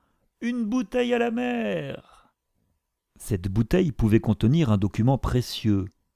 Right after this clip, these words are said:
qui, peut-être, se rapporterait au nouvel état de choses. Au cri du matelot, le comte Timascheff, Hector Servadac,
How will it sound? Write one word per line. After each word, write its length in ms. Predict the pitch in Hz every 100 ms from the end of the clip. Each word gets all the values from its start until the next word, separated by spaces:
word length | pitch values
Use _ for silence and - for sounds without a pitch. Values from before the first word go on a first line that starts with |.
| _
qui, 320 | - 117 104 -
peut-être, 640 | - 104 170 180 - 92 -
se 200 | - 117
rapporterait 720 | 98 104 92 - 107 120 -
au 40 | 101
nouvel 340 | 104 110 143
état 200 | 98 127
de 120 | 101
choses. 680 | 90 - 95 90 90 90 - _ _ _ _ _ _ _ _ _ -
Au 120 | 110
cri 260 | - 120
du 140 | 110 107
matelot, 720 | 104 - 107 110 180 214 165
le 180 | - 107
comte 320 | 98 110 101
Timascheff, 920 | - 95 101 104 - 185 202 - - - -
Hector 400 | 113 - 110 95
Servadac, 920 | - 101 90 104 92 147 196 - -